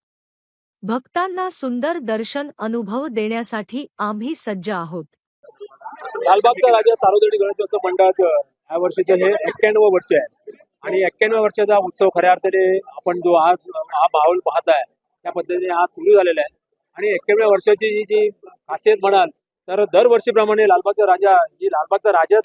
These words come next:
Speaker 2: एक प्रकारे वैशिष्ट्य असतं. बाप्पाची मूर्ती ही वात्सल्यपूर्ण मूर्ती, मंगलमय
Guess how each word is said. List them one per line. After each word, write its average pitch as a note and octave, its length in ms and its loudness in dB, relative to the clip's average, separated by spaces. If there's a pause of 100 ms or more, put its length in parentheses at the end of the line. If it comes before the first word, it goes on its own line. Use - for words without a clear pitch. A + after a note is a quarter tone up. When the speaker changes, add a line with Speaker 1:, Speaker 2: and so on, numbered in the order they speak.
Speaker 2:
एक G3 100 -4
प्रकारे - 300 -4
वैशिष्ट्य - 460 -6
असतं. - 220 -10 (400)
बाप्पाची F#3 360 -4
मूर्ती - 440 -8
ही - 380 -10
वात्सल्यपूर्ण F#3+ 680 -4
मूर्ती, E3 360 -6
मंगलमय E3+ 680 -6